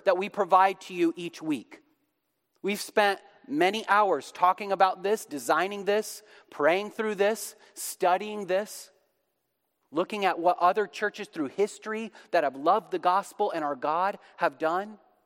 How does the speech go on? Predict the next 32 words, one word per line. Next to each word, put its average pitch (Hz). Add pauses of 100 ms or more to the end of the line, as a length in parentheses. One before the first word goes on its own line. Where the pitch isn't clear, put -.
(840)
And 165
these 233
are 180
not 180 (120)
inspired, 185 (720)
but 190
they 190 (100)
help 220
us 160
worship 165 (260)
well 127
and 127 (140)
carefully 127 (260)
and 147
following 170
biblical 151
patterns. 120 (200)
And 165
I -
want 226
to 196
show -
you 170
that 113 (200)
as 143
way 151
of 139
encouragement 123
this -
morning. 98 (540)
So 190
first, -